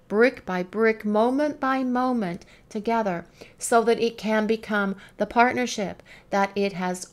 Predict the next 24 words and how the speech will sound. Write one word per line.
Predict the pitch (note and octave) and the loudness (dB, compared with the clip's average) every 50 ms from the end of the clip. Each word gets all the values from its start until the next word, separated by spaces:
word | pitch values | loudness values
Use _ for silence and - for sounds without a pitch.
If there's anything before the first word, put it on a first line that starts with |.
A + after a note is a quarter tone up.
| - _ | -14 _
always | - A3 A#3 B3+ C4+ C#4 B3+ A#3 G3+ F#3 F3 E3+ - | 0 2 4 6 6 6 6 4 2 2 0 -4 -4
been | - F#3+ F#3 F3+ F3 | -4 -2 -2 -2 -2
destined | - G3 G3 G#3+ G#3 - - A#3 A3+ A3+ A3 A3+ A3+ - - - - - | -2 -2 -2 -2 -4 -6 -6 -4 -2 -2 -2 -4 -6 -8 -16 -20 -20 -10
to | - - A3+ A3+ | -4 -2 0 0
become | C4 C#4 C#4 - G#3+ F#3+ F#3 F#3 F#3 F#3 F#3 - - - _ | 0 -2 -2 -2 -2 0 0 -2 -4 -6 -8 -14 -20 -20 _
for | _ - - G3 G3 F#3+ | _ -6 -2 -2 0 0
the | F#3+ G3+ | -2 -4
two | G3+ - A3 G#3 F#3+ | -4 -2 -2 0 0
of | F#3 F3 | 0 -2
you. | F3 E3+ E3+ E3 E3 - _ _ _ - - - - - - - | -2 -2 -4 -4 -6 -10 _ _ _ -20 -20 -20 -20 -20 -14 -10
This | F#3+ F3 G#3+ A3+ B3 A#3+ - | 0 4 6 6 6 4 2
is | - A#3 A3 - | -2 -4 -2 0
your | A#3 A#3 G#3+ | 0 0 2
reading | A3 A3+ A3 A3 | 2 2 2 0
for | G#3+ - G#3 | -2 -4 -4
today, | G#3+ G3+ G#3 G#3 G#3 | -2 -2 0 0 0
everyone. | G3+ G3+ G3+ G3+ G#3+ A#3+ C#4 D4+ E4 - - - - - _ _ | 0 0 0 0 0 -2 -2 -4 -6 -10 -14 -20 -20 -20 _ _
Thank | - A#3 B3 B3 A#3+ - | 0 0 0 0 0 -2
you | B3 B3 B3 - | -2 -2 0 0
all | G#3 G#3 G3+ G3 | 0 0 0 -2
so | G3+ - - A3+ A3+ | -2 -4 -4 -4 -2
much | A3+ A3+ A3+ A3 A3 - | -2 -2 -2 -4 -6 -6
for | - G3+ F#3+ | -4 -4 -2
watching. | F#3+ F3+ F#3 F#3+ F#3+ - A#3+ A#3+ A#3+ A#3+ B3 | -2 -2 -2 -2 -4 -4 -4 -2 -2 -4 -6